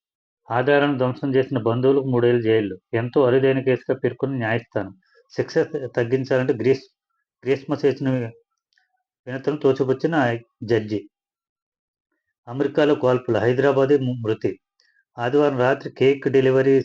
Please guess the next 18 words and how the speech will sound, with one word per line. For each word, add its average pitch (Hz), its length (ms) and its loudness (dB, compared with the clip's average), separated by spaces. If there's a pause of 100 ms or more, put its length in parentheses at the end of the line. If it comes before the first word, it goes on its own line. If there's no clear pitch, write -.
చేసేందుకు 123 340 -2
వెళ్ళగా 120 360 0
కాల్పులు 135 400 0
జరిపి 120 360 -2
కారుతో 123 420 0 (420)
ఉడాయించిన 127 400 -2
దుండగులు. 113 540 -2 (400)
అక్కడికక్కడే 127 580 0
రవితేజ 127 420 0
మృతి. 110 360 -2
కొడుకు 127 360 0
మరణ 131 260 0
వార్తతో 135 540 -2 (540)
తల్లడిల్లుతున్న 135 600 2 (240)
త-, - 100 -6 (160)
తల్లిదండ్రులు 131 460 0
కన్నీరు 127 340 2
మున్నీరు. 110 400 -2